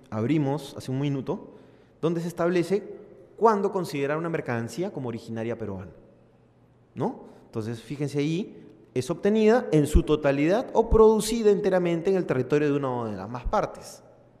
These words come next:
¿no? Si se dan cuenta, ante una pregunta, yo tengo, yo voy a exportar a Estados Unidos y tengo una prenda de vestir cincuenta por ciento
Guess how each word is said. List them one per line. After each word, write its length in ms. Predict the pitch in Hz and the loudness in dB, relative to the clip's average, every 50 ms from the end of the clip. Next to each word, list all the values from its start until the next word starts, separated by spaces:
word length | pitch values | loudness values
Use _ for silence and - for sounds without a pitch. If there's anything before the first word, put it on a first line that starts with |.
| _ _ _ _ - | _ _ _ _ -8
¿no? 340 | 147 226 285 - - - - - - - _ _ _ _ _ _ _ _ _ | -6 -6 -6 -8 -14 -20 -20 -20 -20 -20 _ _ _ _ _ _ _ _ _
Si 160 | _ - 127 | _ -14 -12
se 100 | 113 123 | -10 -8
dan 140 | 147 175 185 | -8 -6 0
cuenta, 680 | 170 214 208 196 190 165 185 202 196 - - - - - - - - - - - - _ _ _ _ _ _ _ _ _ | 2 4 4 4 2 0 0 0 0 -4 -10 -16 -18 -20 -20 -20 -20 -20 -20 -20 -20 _ _ _ _ _ _ _ _ _
ante 240 | - 107 110 107 120 | -14 -14 -10 -10 -8
una 160 | 120 139 151 | -6 -6 -6
pregunta, 520 | 151 131 131 147 156 139 110 107 104 101 - - - - - - - 110 | -4 -2 -2 0 -2 -2 -4 -6 -8 -8 -10 -14 -20 -20 -20 -20 -10 -2
yo 160 | 123 190 190 | -2 0 2
tengo, 1000 | - 226 226 226 226 220 220 226 220 220 214 - - - - - - - - - | 2 0 0 2 4 6 6 8 6 6 2 -2 -8 -12 -14 -14 -16 -20 -20 -6
yo 100 | 147 147 | -4 0
voy 120 | 185 202 214 | 0 0 0
a 20 | |
exportar 360 | 208 208 - 147 - - 196 | -2 -4 -6 -6 -6 -4 -4
a 40 | 196 | -4
Estados 320 | - - 208 202 202 170 170 | -4 -2 -2 -2 -2 -2 -4
Unidos 420 | 185 185 214 220 226 240 240 233 | -4 -4 -2 -2 -2 -2 -4 -6
y 60 | 226 | -8
tengo 340 | - - 175 180 180 180 180 | -6 -6 -6 -4 -2 -2 -2
una 260 | 185 180 185 180 170 175 | 0 0 -2 -2 -2 -2
prenda 260 | 175 185 185 180 185 | -2 -2 -2 -2 -2
de 100 | 180 160 | 0 0
vestir 320 | 135 127 - - 190 175 | -2 -2 -4 -6 -6 -6
cincuenta 480 | - - 160 147 - 190 196 190 202 190 | -6 -6 -6 -4 -4 -4 -4 -4 -6 -4
por 140 | - 147 139 | -4 -4 -4
ciento 540 | - 185 190 190 185 180 170 185 196 190 | -2 -2 -2 -2 -2 -2 -2 -4 -4 -4